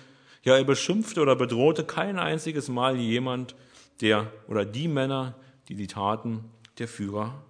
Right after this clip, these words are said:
ausführten. Und das, obwohl er sehr ungerecht behandelt wurde. Jesus ist also ein hervorragendes Beispiel für aufopfernde Liebe, die er gegenüber Jehova, aber auch gegenüber den Menschen gezeigt hat.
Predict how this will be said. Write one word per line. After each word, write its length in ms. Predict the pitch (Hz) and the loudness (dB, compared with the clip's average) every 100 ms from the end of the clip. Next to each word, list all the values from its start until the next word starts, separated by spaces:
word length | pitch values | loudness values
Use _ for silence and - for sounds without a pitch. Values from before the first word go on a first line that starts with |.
| _ _ | _ _
ausführten. 840 | - 101 101 - - 101 - 98 139 _ _ _ _ _ _ _ | -14 -12 -10 -12 -12 -14 -14 -16 -18 _ _ _ _ _ _ _
Und 220 | - 92 | -14 -8
das, 340 | 95 147 - - | -6 -6 -8 -16
obwohl 320 | 151 - 131 135 | -16 -6 -2 0
er 100 | 117 | -2
sehr 300 | 113 139 135 | -2 -4 -4
ungerecht 560 | 131 151 135 98 - | -8 -8 -10 -12 -14
behandelt 480 | - 95 - - - | -16 -16 -14 -16 -14
wurde. 220 | - - 156 - _ _ _ _ _ _ _ _ _ _ _ - - - - | -16 -16 -18 -20 _ _ _ _ _ _ _ _ _ _ _ -20 -20 -20 -16
Jesus 380 | - 92 113 135 | -6 -4 -2 -4
ist 160 | 160 147 | -6 -4
also 180 | 135 | 0
ein 140 | 135 131 | 2 4
hervorragendes 800 | 123 - 165 208 190 190 170 - | 0 0 0 4 2 2 -4 2
Beispiel 520 | 104 131 - - 110 | 4 4 0 -2 -2
für 200 | 113 101 | 0 4
aufopfernde 680 | 104 147 139 120 117 107 | 4 2 -2 0 0 0
Liebe, 500 | 98 101 151 151 151 147 - - _ _ _ _ _ _ _ _ - | -2 -6 -4 -4 -4 -8 -18 -20 _ _ _ _ _ _ _ _ -6
die 140 | 107 | 0
er 160 | 104 98 - - | 0 -2 -12 -16
gegenüber 600 | - 101 117 107 95 95 - - _ | -12 -6 -4 0 0 -2 -16 -20 _
Jehova, 600 | 110 95 117 170 190 175 | -12 -4 -4 -4 -8 -8
aber 160 | 156 | -8
auch 100 | 151 | -8
gegenüber 340 | 143 143 139 139 | -8 -10 -8 -8
den 180 | 143 113 | -8 -12
Menschen 340 | 87 85 - | -14 -14 -14
gezeigt 480 | 90 - 98 - - | -16 -16 -16 -18 -20
hat. 220 | - - | -20 -20